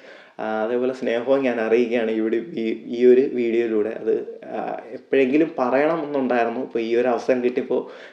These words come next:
ഞാനത് പറഞ്ഞ്, ആ, എന്നേ ഉള്ളൂ. അപ്പൊ നിങ്ങള് ഒരുപാട്, ഒരുപാട്, ഒരുപാട് ദൈവം അനുഗ്രഹിക്കട്ടെ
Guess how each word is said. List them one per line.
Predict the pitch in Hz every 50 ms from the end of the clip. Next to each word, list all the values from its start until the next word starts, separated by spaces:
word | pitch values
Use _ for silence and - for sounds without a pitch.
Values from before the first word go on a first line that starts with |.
| - -
ഞാനത് | 127 123 123 127 127 127 131 -
പറഞ്ഞ്, | 123 113 113 120 123 131 131 139 147 - - - - 127
ആ, | 120 113 113 117 117
എന്നേ | 117 120 127
ഉള്ളൂ. | 127 120 113 113 127 147 -
അപ്പൊ | - - 117
നിങ്ങള് | 113 117 110 110 110 117 135 143 - - - - - - - _
ഒരുപാട്, | 113 117 123 127 135 135 139 151 151 175 190 208 - - 143 131
ഒരുപാട്, | 123 123 123 123 127 131 139 147 156 175 185 - 139 127
ഒരുപാട് | 120 120 127 131 120 123 135 147 170 170 - 127
ദൈവം | 127 123 123 123
അനുഗ്രഹിക്കട്ടെ | 117 110 120 123 131 135 127 123 - - - 120